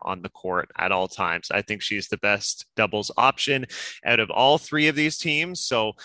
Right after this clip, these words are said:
that's a big weapon, and I hope it can be a difference maker for Canada. Um, Sylvain Bruno, one of two guests, um, for this episode. I also had a chance to speak with Marie-Eve Pelletier, and, um, Canadian tennis fans may remember her as a former player. She did reach a career high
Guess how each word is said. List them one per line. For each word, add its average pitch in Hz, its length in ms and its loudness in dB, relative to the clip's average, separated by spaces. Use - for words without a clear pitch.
that's 110 260 4
a 151 60 2
big 135 200 2
weapon, 123 420 2
and 104 160 -2
I 104 160 0
hope 110 240 -10
it 123 80 -8
can 110 280 -6
be 117 120 2
a 107 40 0
difference 110 380 -2
maker 101 300 0
for 98 180 -10
Canada. 107 520 0
Um, 110 340 4
Sylvain 214 360 4
Bruno, 175 260 6
one 147 260 6
of 151 100 4
two - 240 -6
guests, - 680 0
um, 107 340 -2
for 113 160 -12
this 107 300 -6
episode. 120 720 0
I 143 200 6
also 160 240 2
had 147 200 2
a 131 40 0
chance 127 380 -4
to 127 80 -8
speak 127 340 -2
with 120 240 -2
Marie-Eve 123 640 0
Pelletier, 127 800 4
and, 107 120 -4
um, 104 180 0
Canadian 113 400 2
tennis 113 300 -4
fans 107 380 -2
may 107 180 0
remember 104 500 -4
her 117 180 0
as 180 140 0
a 117 60 -10
former 101 340 -6
player. 113 380 2
She 120 180 -2
did 147 160 2
reach 156 280 -2
a 113 100 2
career 113 360 0
high 104 400 2